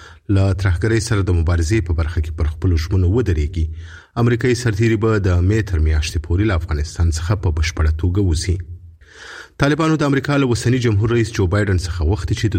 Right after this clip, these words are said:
دوحې هوکړه په بشپړه توګه عملي کړي. خو بلومبرګ په دې لیکنه کې د ای بی سی ټلویزیون سره د جو بایدن وروستۍ مرکې ته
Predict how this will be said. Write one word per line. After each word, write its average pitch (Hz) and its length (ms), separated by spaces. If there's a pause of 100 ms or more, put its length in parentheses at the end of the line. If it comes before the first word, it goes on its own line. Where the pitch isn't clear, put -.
دوحې 85 280 (140)
هوکړه 110 400
په 92 140
بشپړه 82 420
توګه 80 200
عملي 98 320
کړي. 67 260 (500)
خو 95 160
بلومبرګ 95 500
په 95 100 (140)
دې 95 160
لیکنه 104 280
کې 110 260
د - 20 (160)
ای 92 120
بی 85 200
سی - 120
ټلویزیون 92 460
سره 85 300
د 78 140
جو 82 160
بایدن 98 300
وروستۍ 85 380
مرکې 80 480
ته 82 40